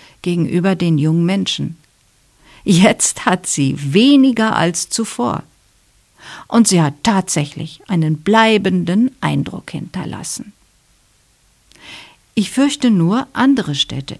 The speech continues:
ebenfalls Opfer des Stadtmarketings, werden keine Lehren daraus ziehen und bei sich nächstbietender Gelegenheit zuschlagen und dieselben Risiken eingehen. Es könnte ja gut gehen.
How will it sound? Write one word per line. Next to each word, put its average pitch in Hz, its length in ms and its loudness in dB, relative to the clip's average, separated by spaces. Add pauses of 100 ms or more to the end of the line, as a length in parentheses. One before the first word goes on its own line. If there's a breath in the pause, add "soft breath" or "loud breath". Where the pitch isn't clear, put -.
(100)
ebenfalls 233 800 0
Opfer 233 300 -2
des 214 160 -4
Stadtmarketings, 202 920 -4
werden 196 420 -2
keine 240 440 2
Lehren 254 460 0
daraus - 420 -8
ziehen 190 440 -4 (680 loud breath)
und 208 180 2
bei 190 140 4
sich 170 220 -2
nächstbietender 240 1040 2
Gelegenheit 185 640 -2
zuschlagen 185 680 -4
und 208 260 -4
dieselben 240 640 0
Risiken 214 640 -2
eingehen. - 580 -8 (1200)
Es - 220 -8 (180)
könnte 285 540 -6 (340)
ja 247 240 0
gut 277 480 -2
gehen. - 500 -12